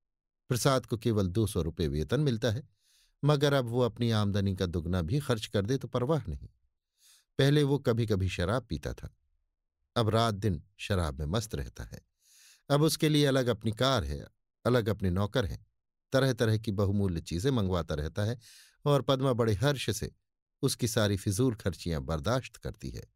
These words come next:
नहीं, बर्दाश्त करने का प्रश्न नहीं, वो खुद उसे अच्छे से अच्छे सूट पहनाकर,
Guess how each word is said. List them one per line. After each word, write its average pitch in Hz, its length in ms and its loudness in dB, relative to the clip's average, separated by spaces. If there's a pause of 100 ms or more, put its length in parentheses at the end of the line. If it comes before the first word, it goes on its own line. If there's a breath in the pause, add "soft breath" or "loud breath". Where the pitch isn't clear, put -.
(720 soft breath)
नहीं, 160 240 2 (300 soft breath)
बर्दाश्त 123 460 0
करने 104 260 0
का - 120 -2
प्रश्न 80 340 -4
नहीं, 58 320 -10 (580)
वो 135 80 4
खुद 160 260 2
उसे 127 440 0 (280 soft breath)
अच्छे 143 280 2
से 143 100 2
अच्छे 120 260 0
सूट 127 300 0
पहनाकर, 110 540 0